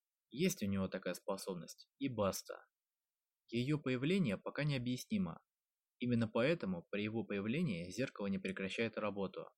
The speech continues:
Видит своего. Захару это объяснение показалось сомнительным, но остальных устраивало.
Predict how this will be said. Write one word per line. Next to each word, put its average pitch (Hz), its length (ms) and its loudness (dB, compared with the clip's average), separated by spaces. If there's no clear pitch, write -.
Видит 110 340 0
своего. 95 580 -2
Захару 165 480 2
это 139 160 0
объяснение 113 500 -2
показалось 107 460 0
сомнительным, 107 800 0
но 113 80 0
остальных 123 480 2
устраивало. 95 680 -2